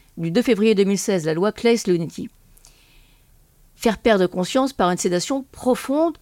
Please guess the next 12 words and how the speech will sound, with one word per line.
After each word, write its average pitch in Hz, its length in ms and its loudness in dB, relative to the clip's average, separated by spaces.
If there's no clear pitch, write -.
continue, 262 640 0
maintenue 254 600 2
jusqu'au 202 260 0
décès. - 400 -4
Mais, 214 380 2
euh, - 160 -8
quelqu'un 240 300 0
comme 190 160 -2
Emmanuel 185 480 0
Hirsch, 320 340 0
par 170 160 -4
exemple, 196 480 -2